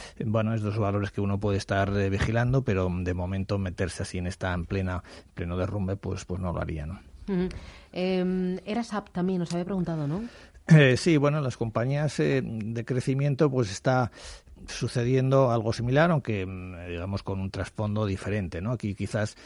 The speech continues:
Speaker 1: eh, pues, eh, sí que está más, eh, relacionado, pues, con el proceso de desaceleración de la economía global, ¿no? Eh, tampoco es que estemos viendo nada especialmente preocupante en, en, en los beneficios de esas empresas, pero bueno, eh, el momento en que,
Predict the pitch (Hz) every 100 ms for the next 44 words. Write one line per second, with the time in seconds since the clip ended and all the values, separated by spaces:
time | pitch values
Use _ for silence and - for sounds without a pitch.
0 | - - - 92 101 95 95 98 92 -
1 | - 90 - 107 110 104 - 110 110 110
2 | - 123 120 104 110 107 107 117 117 117
3 | 127 131 110 107 95 90 90 - 104 110
4 | 107 101 98 101 95 107 104 104 113 113
5 | 113 - - - 110 104 98 - 95 92
6 | 98 98 98 92 90 120 110 82 87 120
7 | 143 95 87 76 - 90 87 110 104 -
8 | 98 113 101 104 101 98 101 104 98 -
9 | - - 98 - - 107 107 107 104 101
10 | 107 - 135 123 131 131 117 104 101 95
11 | 98 95 92 98 95 - 113 107 101 98
12 | 95 - 101 110 110 135 143 147 - 98
13 | 107 113 120 95 85 87 85 87 101 95
14 | 101 98 98